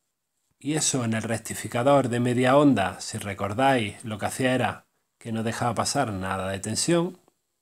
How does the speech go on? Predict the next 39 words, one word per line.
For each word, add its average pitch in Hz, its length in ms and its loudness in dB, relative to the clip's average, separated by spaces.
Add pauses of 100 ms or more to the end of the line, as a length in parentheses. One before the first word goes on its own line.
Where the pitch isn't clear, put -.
(180)
no 98 100 -16
dejaba 98 260 -12
pasar 98 280 -10
corriente, 120 360 -2
por 90 80 -10
lo 85 80 -8
tanto 98 220 -6
no 95 80 -4
había 92 100 -8
tensión 98 300 -8
a - 20 -4
la 101 60 -6
salida, 123 400 -6 (360)
pero 190 220 6
resulta 165 640 4
que 113 140 -2
ahora, 135 580 2
en 110 100 -12
esta 117 220 -6
otra 117 240 -2
parte, 117 260 0
la 92 140 -6
parte 107 200 -6
baja 107 220 -6
del 107 80 -6
circuito, 123 540 -4 (420)
ahora 135 300 -2
tenemos 131 360 2
lóbulos 120 380 0
positivos, 117 720 -8 (1120)
con 143 240 0
lo 143 140 2
cual 147 380 4 (300)
por 127 220 -4
aquí 117 320 2
sí 127 160 -2
circula 120 560 -2
la 110 160 -2
corriente 139 840 2